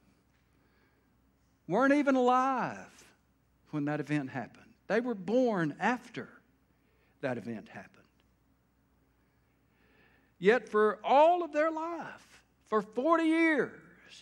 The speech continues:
they had lived under the judgment of God because of something their parents did,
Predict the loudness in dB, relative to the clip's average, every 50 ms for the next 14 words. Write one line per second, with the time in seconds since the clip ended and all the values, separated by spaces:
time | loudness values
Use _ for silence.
0 | -20 -16 -4 2 2 2 4 4 2 2 2 0 0 0 2 2 2 4 4 4
1 | 4 4 2 -4 -10 -10 -10 -10 -10 -14 -20 -20 -20 -16 -2 2 4 4 4 4
2 | 0 0 0 -2 -4 -2 2 4 4 4 4 2 -4 -2 -2 -2 -2 -2 0 2
3 | 2 4 4 2 2 0 -2 -4 -8 -12 -16 _ _ _ _ _ _ _ _ _
4 | _ _ _ _ _ -14 -12 -6 0 2 4 4 4 4 2 -2 0 2 2 2
5 | 2 2 -2 0 4 6 6 6 6 6 6 6 6 6 6 4 0 -4 -10 -10
6 | -8 -8 -8 -10 -14